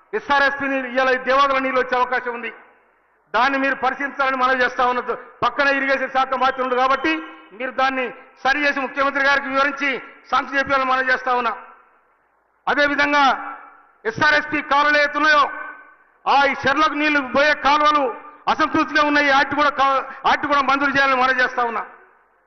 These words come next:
ఇంకొక విషయం, ఇవాళ మన నాగారం అడ్డగూడూరుకి ప్రభుత్వ కార్యాలయం మంజూరు చేసినందుకు,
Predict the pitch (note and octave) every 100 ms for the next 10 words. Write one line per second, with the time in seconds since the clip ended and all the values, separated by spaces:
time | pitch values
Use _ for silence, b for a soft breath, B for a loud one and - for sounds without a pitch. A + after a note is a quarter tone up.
0 | _ - G3+ C4+ D4 C#4+ D#4 D#4 C#4+ -
1 | - - _ _ _ _ G#3+ C4+ C4 B3
2 | B3 D4+ D#4 D4 C4+ A3 D4 D#4 D4+ D4+
3 | D4+ B3 - - - _ _ _ _ -
4 | B3+ D4+ D4+ D4 C#4+ D4 C#4+ C#4+ C#4 C#4
5 | C#4 C4+ C4+ C#4 C4+ A#3